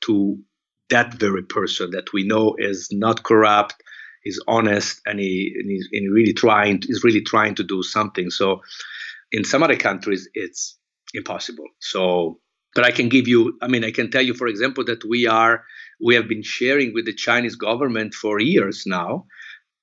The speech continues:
They, they, do, they acknowledge and they thank. Uh, they don't tell you absolute. They never, they will never tell you what they are doing with <laughs> you, with, with information, but at least they are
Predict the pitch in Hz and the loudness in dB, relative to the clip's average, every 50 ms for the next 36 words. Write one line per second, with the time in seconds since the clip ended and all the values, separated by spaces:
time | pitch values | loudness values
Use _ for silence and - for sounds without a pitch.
0 | _ _ 113 107 117 - 117 110 113 113 110 110 113 113 110 110 107 113 - 117 | _ _ -20 -8 -4 -2 2 2 2 2 2 2 2 2 2 0 0 0 0 2
1 | 117 120 131 - - - 117 127 127 127 123 120 120 117 127 - - - 113 110 | 2 2 2 0 -2 -2 0 2 4 4 4 4 2 2 0 -2 -6 -8 -8 -4
2 | 123 123 127 135 147 156 170 175 170 - - 123 117 117 110 104 - - - 123 | 0 2 2 4 4 4 4 2 2 -2 -6 -4 -2 -2 -2 -4 -4 -8 -6 -4
3 | 110 117 151 202 196 - - - _ _ - 123 120 120 120 117 107 110 113 110 | -2 -2 -2 -4 -6 -10 -14 -20 _ _ 0 2 4 4 4 2 2 0 0 0
4 | 107 127 117 113 113 - 120 123 120 117 113 110 110 107 107 107 104 - - 104 | 0 0 -2 -4 -4 -4 -2 -2 -2 -2 -4 -6 -6 -6 -6 -8 -8 -10 -10 -10
5 | 98 101 101 101 101 95 92 90 85 90 95 98 101 107 104 107 104 104 104 101 | -10 -10 -10 -10 -10 -10 -12 -12 -14 -8 -4 -2 -2 0 -2 -4 -4 -4 -4 -4
6 | 101 98 101 104 101 98 - 107 104 104 98 101 98 95 101 101 104 - 107 101 | -4 -4 -4 -6 -6 -6 -2 -2 0 2 2 2 2 2 0 0 0 0 0 0
7 | 92 98 107 110 107 101 98 95 101 98 - - 175 143 131 127 - - 175 - | 2 4 4 4 4 2 0 0 0 0 2 2 2 2 2 0 0 0 0 2
8 | 101 147 143 - - 110 104 113 113 110 - - 156 190 - - - - - - | 2 2 2 2 2 4 4 4 2 2 2 0 0 0 -2 -6 -14 -18 -18 -18
9 | - - - _ _ - 117 123 131 139 139 - 135 151 170 165 160 139 127 117 | -20 -20 -20 _ _ -2 2 2 2 2 2 2 2 2 2 2 0 0 2 2
10 | 117 120 117 117 113 110 113 110 - | 4 2 2 2 2 0 0 -2 -6